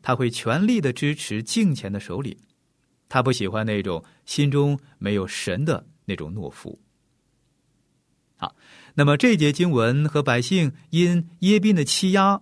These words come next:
而发出呻吟叹息的光景，就形成鲜明的对比了。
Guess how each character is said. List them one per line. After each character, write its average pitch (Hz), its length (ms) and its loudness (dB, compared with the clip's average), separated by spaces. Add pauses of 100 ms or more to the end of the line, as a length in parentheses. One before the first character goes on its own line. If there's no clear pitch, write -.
而 117 100 -2
发 139 220 2
出 143 220 0
呻 220 260 0
吟 120 380 0
叹 202 280 0
息 160 140 -2
的 135 100 0
光 123 200 -2
景， 87 240 -6 (180)
就 98 180 -4
形 127 300 -2
成 110 240 -4
鲜 135 260 -2
明 101 140 -4
的 92 80 -6
对 87 180 -8
比 62 180 -12
了。 - 200 -18